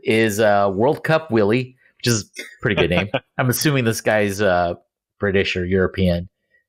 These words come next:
Speaker 1: since he, uh, Wor-, World Cup Willie. It's not, you know.
Speaker 2: He likes football.
Speaker 1: Yeah,
Speaker 2: <laughs>
Speaker 1: football, not football Americana. Uh, he, this is in re-,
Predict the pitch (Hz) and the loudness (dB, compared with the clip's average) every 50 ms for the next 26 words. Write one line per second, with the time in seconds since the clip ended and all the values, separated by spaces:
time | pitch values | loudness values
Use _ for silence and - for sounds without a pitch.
0 | _ _ - - 90 82 - 92 87 82 87 87 85 85 82 - - - _ - | _ _ -6 -4 -4 -4 -2 -2 0 0 2 2 0 0 -2 -4 -8 -10 _ -4
1 | 85 87 92 95 - - 104 90 101 110 117 117 117 113 - - - - 107 95 | 0 0 0 0 -2 -4 -6 -2 0 2 2 2 0 -2 -4 -6 -4 -2 -2 -2
2 | - - 92 95 104 98 92 92 87 85 - - 110 - - - _ _ _ _ | -4 -4 -2 0 0 2 2 0 0 -2 -4 -4 -4 -4 -6 -10 _ _ _ _
3 | _ _ _ _ _ _ _ _ _ _ _ _ _ - 85 85 78 78 92 - | _ _ _ _ _ _ _ _ _ _ _ _ _ -4 -2 -2 -2 -2 -6 -12
4 | _ _ _ _ _ _ _ 107 110 117 107 - - - - 151 147 - - _ | _ _ _ _ _ _ _ 0 0 0 -2 -4 -6 -2 -2 -2 -2 -4 -4 _
5 | 120 110 92 87 87 78 - _ _ _ _ _ _ - - - - - 87 82 | 0 2 2 0 0 -2 -6 _ _ _ _ _ _ -14 -12 -6 -2 0 0 0
6 | 85 - 214 - - - - - 123 - - - - 101 90 92 101 110 104 - | 0 0 -2 -2 -4 -2 0 0 0 0 -2 -6 -6 -6 -4 -2 -2 -2 -2 -4
7 | - - 123 107 - - 113 107 104 101 95 101 98 95 - - 98 98 95 90 | -2 -4 -4 -4 -2 -2 -2 -2 -2 -2 0 0 0 -2 -2 -4 -2 -2 -2 -2
8 | 95 - _ - - - - - 196 - - - - - - - 117 117 117 113 | -2 -4 _ -4 -4 -4 -2 -4 -2 -2 0 0 0 0 0 0 0 0 2 2
9 | 113 110 110 143 - - - - - _ _ - 156 156 - 185 165 165 170 156 | 0 0 0 -2 -4 -4 -8 -18 -20 _ _ -2 -2 0 0 0 2 2 2 2
10 | 156 151 147 131 123 | 2 0 -2 -4 -8